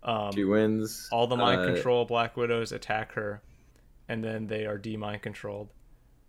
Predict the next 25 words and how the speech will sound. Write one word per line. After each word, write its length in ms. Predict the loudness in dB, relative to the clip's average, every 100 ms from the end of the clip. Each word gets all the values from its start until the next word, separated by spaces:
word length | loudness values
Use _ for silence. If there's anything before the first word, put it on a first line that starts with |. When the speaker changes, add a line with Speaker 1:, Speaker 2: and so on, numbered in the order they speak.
| -6
Speaker 1:
Um, 340 | -4 -4 -4 -4
Red 180 | -2
Guardian 560 | 0 2 2 0 -2 -6 -12
is 120 | -12
duking 420 | -8 -8 -6 -8
it 80 | -4
out 300 | -4 -4 -4
with, 300 | -6 -8 -12 -20 -20 -16 -8
uh, 400 | -6 -6 -8 -12 -16 _ -20 -20 -20 -20 -20 -20 _ _ -12
Speaker 2:
Taskmaster. 560 | 0 2 4 2 0 0
Speaker 1:
Taskmaster, 460 | -2 -2 -6 -8 -8
thank 180 | -10 -10
you. 180 | -12 -14 -12
Uh, 200 | -6 -6 -6
it's 80 |
been 160 | -8 -10
a 60 | -8
while. 300 | -8 -10 -12 -20 -18 4
Um, 360 | 8 8 8 4
and 200 | 2 6
then, 220 | 6 6
uh, 460 | 6 8 8 6 2 -10 -20 -20 -20 _ -20 -20 _ -4
the 140 | 2
base 340 | 6 10 10 8
explodes 960 | 2 -2 0 6 8 10 8 6 0